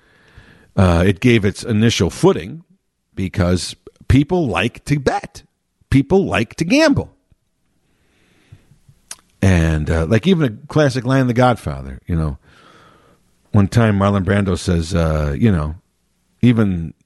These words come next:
uh, you know, gambling, which the police don't think of as, you know, as important. Uh, I don't know if Marlon says that,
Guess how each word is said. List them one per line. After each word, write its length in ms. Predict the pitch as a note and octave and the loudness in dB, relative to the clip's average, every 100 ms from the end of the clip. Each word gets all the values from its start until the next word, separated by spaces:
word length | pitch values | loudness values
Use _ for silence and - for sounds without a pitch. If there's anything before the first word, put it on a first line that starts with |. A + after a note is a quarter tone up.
| - | -10
uh, 160 | D#2+ D2 | -8 -2
you 100 | G2+ | 0
know, 80 | F2+ | 0
gambling, 480 | E2 G#2 F#2+ D#2+ D2+ | 0 0 0 -2 -4
which 180 | D#2 | -6
the 80 | F#2+ | -4
police 340 | - G2 F2+ - | 0 2 2 0
don't 280 | F2 D#2 - | -2 -2 -2
think 260 | G2 F2 | -2 -2
of 180 | D2+ D2 | -4 -4
as, 320 | C#2+ C#2+ - - _ - | -6 -8 -14 -20 _ -2
you 100 | A2+ | -2
know, 180 | - - _ _ _ _ _ _ _ _ _ | -2 -10 _ _ _ _ _ _ _ _ _
as 160 | F2+ E2 | -2 0
important. 580 | D#2+ - F#2 - C#2+ - _ _ _ _ _ _ _ _ _ _ - - _ _ _ | 0 0 0 -2 -14 -16 _ _ _ _ _ _ _ _ _ _ -20 -20 _ _ _
Uh, 460 | E2 D2+ D2 C#2 C#2 | 0 0 0 -4 -8
I 560 | _ _ _ _ _ | _ _ _ _ _
don't 60 | C#3+ | 2
know 60 | C3 | 2
if 80 | |
Marlon 360 | E2+ G#2 G2 D#2 | 0 -2 -2 -6
says 220 | - C2+ | -12 -12
that, 220 | C#2+ D2 | -10 -12